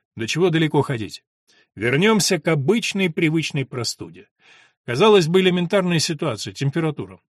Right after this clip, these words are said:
Организм хлюпает носом, ему нужно всего лишь отсидеться дома и пить много воды, чтобы ускорить дренаж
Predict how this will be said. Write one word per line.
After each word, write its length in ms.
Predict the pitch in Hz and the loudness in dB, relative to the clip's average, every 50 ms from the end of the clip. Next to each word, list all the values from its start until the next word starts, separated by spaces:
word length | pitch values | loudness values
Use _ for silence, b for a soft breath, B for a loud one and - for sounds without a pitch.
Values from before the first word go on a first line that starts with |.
| _ _ - | _ _ -8
Организм 480 | - 131 135 156 180 240 262 208 170 156 | -6 -4 0 0 0 0 0 -2 -2 -2
хлюпает 440 | - 160 180 190 - 135 110 - 107 | 0 0 0 0 0 -2 -6 -6 -6
носом, 460 | 107 131 131 - - 151 120 107 113 | -6 -4 -4 -4 -4 -6 -8 -8 -8
ему 340 | 113 117 143 190 220 190 165 | -6 -2 0 0 0 2 0
нужно 300 | 147 165 170 147 147 123 | 0 -2 -2 -2 -4 -6
всего 240 | - - - 151 | -4 -4 -2 -2
лишь 200 | 160 160 - - - | 0 -2 -2 -4 -6
отсидеться 640 | - 147 139 - - 190 160 143 120 104 - - 131 | -6 -4 -2 -2 -2 -2 -2 -2 -2 -2 -4 -6 -6
дома 320 | 147 233 285 269 208 151 | -4 -4 -4 -2 -2 -2
и 60 | 139 156 | -4 -4
пить 220 | - 226 226 - | -6 -6 -8 -6
много 260 | 185 190 208 185 196 | -6 -4 -2 0 0
воды, 260 | 202 214 202 175 135 | 0 0 0 0 -2
чтобы 280 | - - - 104 101 117 | -4 -4 -8 -8 -8 -6
ускорить 480 | 120 113 - - 208 226 214 185 131 110 | -6 -6 -6 -2 -2 -2 -2 -2 -4 -4
дренаж 500 | 104 - 120 117 123 151 208 214 - | -4 -4 -4 -2 0 0 -2 -2 -4